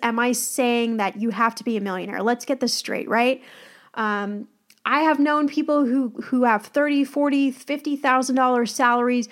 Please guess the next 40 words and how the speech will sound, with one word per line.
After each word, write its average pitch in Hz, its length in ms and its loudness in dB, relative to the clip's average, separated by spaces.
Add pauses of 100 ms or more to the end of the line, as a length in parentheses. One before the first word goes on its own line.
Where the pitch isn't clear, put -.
(380)
make 220 220 -4 (200)
all 302 520 6
the 285 140 2
right 247 500 2
money 247 360 2
moves, 240 380 2 (240)
have 262 220 -4
more 269 360 4
than 330 160 0
enough 285 300 2
money 247 340 2
saved, 233 640 0 (340)
and 233 520 0
are 240 240 4
living 285 540 2
pretty, 339 580 0 (120)
in 220 100 0
fact, 277 420 -2
prettier 330 360 -2
than 302 140 2
a 254 80 2
lot 262 140 2
of 269 60 -2
people 277 240 0
who 254 120 0
make 226 320 0 (280)
much, 330 440 -2
much, 285 340 0
much 247 280 0
higher 247 420 0
salaries. 208 580 0
So 277 240 2 (400)
at 302 120 0
the - 80 -2
end 370 100 2
of 403 80 2
the 403 60 0
day, 381 180 0
it's - 180 -2
not 359 260 0